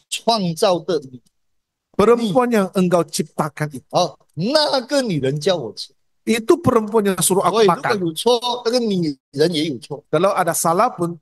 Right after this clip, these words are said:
Speaker 2: perempuan itu yang salah.
Speaker 1: 以前看到这个女的时候，我骨中的，我肉中的肉，我爱你入骨。
Speaker 2: Ah. Dulu
Speaker 1: 对不对？
Speaker 2: nampak perempuan itu ialah, eh, eh, tulang dari tulangku, daging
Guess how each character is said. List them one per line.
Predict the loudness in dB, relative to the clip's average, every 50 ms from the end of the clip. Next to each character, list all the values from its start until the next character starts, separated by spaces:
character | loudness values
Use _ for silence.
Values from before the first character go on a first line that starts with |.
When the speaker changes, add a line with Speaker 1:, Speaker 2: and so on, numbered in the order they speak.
| _ -2
Speaker 2:
perempuan | 0 2 2 0 -2 -2 0 0 0 0 -2
itu | -6 -4
yang | -4 -4 -4
salah. | -2 0 2 2 2 2 0 -2 -8 _ -10
Speaker 1:
以 | -8 -6
前 | -4 0 0 0 0
看 | 0 -2 -2
到 | -2 -4
这 | -4 -4
个 | -4 -4
女 | -4 -4 -6 -4
的 | -4 -4 -4
时 | -4 -4 -6
候， | -8 -10 -10 _ _ -2
我 | 0 0 0
骨 | 0 -4 -12 -12 -10
中 | -8 -8 -8 -6
的， | -8 -10 -10 _ _ _ _ _ _ -2
我 | 2 2 4 4
肉 | 4 4 2 2
中 | 0 -6 -6 -4
的 | -2 -4 -2
肉， | -2 -4 -6 -6 -8 -10 -4
我 | 0 0
爱 | 2 2 2 2
你 | 2 2 2 2
入 | 2 2 2 0
骨。 | 0 -2 -4 -4 -4 -4 _ -4
Speaker 2:
Ah. | -2 -2 -2 -2 -4
Dulu | -6 -12 _ _ _ _ _ _
Speaker 1:
对 | 2 2 4
不 | 4 4
对？ | 2 0 -2 _ _ _ _ _ _ -4
Speaker 2:
nampak | -2 -2 0 0 -2 -2 0
perempuan | -2 -2 -2 0 0 -2 -2 -2
itu | -4 -2 2 2 2
ialah, | 4 4 0 0 -2 _ _ _ _ _ _ -2
eh, | 0 0 0 0 -2 -6 -8 _ _ _ _ _ -2
eh, | -2 -2 0 2
tulang | 2 4 4 2 0 0
dari | -2 -2 -2 -2 -4
tulangku, | -2 -2 0 0 -2 0 2 2 2 2 2
daging | 2 0 0 0 -2 -4